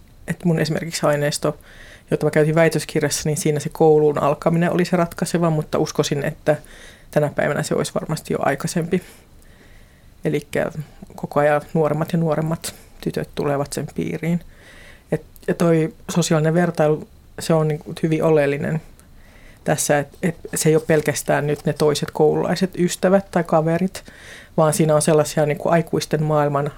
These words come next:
auktoriteetteja myöskin mukana, jotka niinku jaottelevat niitä, niitä tyttöjen niinku kehoja hyviin ja huonoihin, ää, hyvin suoriutuvia, huonosti suoriutuvia. Esimerkiksi vaikka nyt sitten tämmöiset perinteiset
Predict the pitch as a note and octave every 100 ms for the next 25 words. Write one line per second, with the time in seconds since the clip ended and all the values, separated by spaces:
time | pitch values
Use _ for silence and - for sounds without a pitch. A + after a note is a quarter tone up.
0 | - E3 D#3 - D#3+ - - E3+ - -
1 | E3 D#3 D3+ F3 D#3+ - - D#3+ D#3 -
2 | D3+ E3 D#3+ - D#3 D#3+ - E3+ - -
3 | - - - - - - E3+ D#3+ - D3+
4 | D3 D3 D3+ D3+ - - - G#3 - D#3
5 | - D3+ C#3+ - - - E3 - - D3
6 | E3 E3+ F3 - D#3+ E3 D#3 D3+ E3 E3
7 | E3 E3+ F3 E3+ F#3 F3 F#3+ - - -
8 | - - - - D#3 D3+ D3 D#3 D3+ E3
9 | D#3 D#3+ F3+ F3 F3+ E3 E3 E3+ F#3 -
10 | E3+ E3+ E3 F3+ G3 D#3+ F#3 G3+ F#3 -
11 | D3+ - D3 - - - C3+ C3+ A#2+ -
12 | C#3+ B2+ - D3+ F3 -